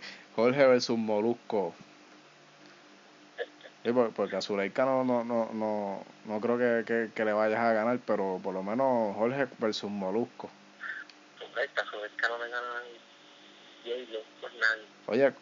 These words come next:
Speaker 1: eh, con, con, con Pueblana tuya, ¿verdad? De
Speaker 2: Sí, ella es de allá.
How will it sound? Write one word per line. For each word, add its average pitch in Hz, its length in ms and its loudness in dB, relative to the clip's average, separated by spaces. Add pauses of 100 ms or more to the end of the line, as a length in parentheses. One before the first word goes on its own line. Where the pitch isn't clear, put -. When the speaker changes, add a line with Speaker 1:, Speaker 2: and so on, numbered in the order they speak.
(120)
Speaker 1:
eh, 110 80 -6
con, 107 280 -2
con, 101 360 -2
con 104 260 0
Pueblana 110 640 2
tuya, 156 320 2
¿verdad? 143 360 2
De 120 160 -6 (2250)
Speaker 2:
Sí, - 60 -12
ella 107 300 -4
es 110 60 -12
de 113 100 -4
allá. 104 240 -4